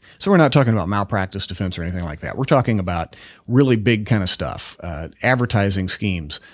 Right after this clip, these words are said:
uh, scope of practice, sanitation standards, that kind of thing.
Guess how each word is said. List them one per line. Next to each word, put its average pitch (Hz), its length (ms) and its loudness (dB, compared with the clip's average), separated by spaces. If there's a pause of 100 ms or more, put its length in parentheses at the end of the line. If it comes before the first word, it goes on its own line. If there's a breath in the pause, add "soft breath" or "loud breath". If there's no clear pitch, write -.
(400 loud breath)
uh, 87 240 -4
scope - 320 4
of - 80 -4
practice, - 720 -2
sanitation 127 720 2
standards, 80 420 -8
that 87 140 -8
kind 76 140 -12
of - 60 -18
thing. - 180 -14